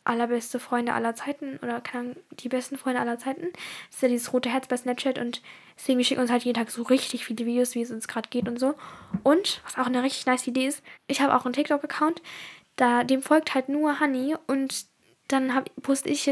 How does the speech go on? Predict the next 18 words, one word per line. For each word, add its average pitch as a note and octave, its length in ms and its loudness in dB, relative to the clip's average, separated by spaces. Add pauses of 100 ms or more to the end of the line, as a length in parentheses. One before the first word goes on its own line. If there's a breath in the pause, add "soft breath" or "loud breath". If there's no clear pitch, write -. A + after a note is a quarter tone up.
für C4 200 2
sie C#4 200 4
da B3 160 6
so A#3+ 120 4
Vlogs B3+ 380 0
einfach, B3 340 -2
die B3 200 0
sie, B3 100 -2
nur C4+ 260 4
sie C#4+ 200 2
anschauen A#3+ 680 -2
kann C#4+ 200 4 (440 loud breath)
und A#3+ 140 2
liken A#3+ 260 4
kann C4 160 0
und A#3+ 100 -2
kommentieren A#3+ 460 0
kann. D4+ 280 0